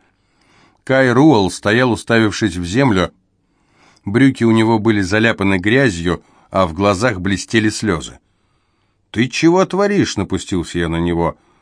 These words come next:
«Зачем ты подрался?» «Ой, да заткнись ты!» — пробормотал он.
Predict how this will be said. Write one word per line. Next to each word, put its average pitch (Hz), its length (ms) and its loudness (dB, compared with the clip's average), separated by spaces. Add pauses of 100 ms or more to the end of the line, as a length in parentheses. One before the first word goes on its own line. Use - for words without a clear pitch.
(240)
«Зачем 165 380 -2
ты 170 120 -2
подрался?» 165 720 -2 (340)
«Ой, 127 300 0
да 92 160 -2
заткнись 123 640 0
ты!» — 87 120 -8
пробормотал 85 720 -2
он. 76 200 -6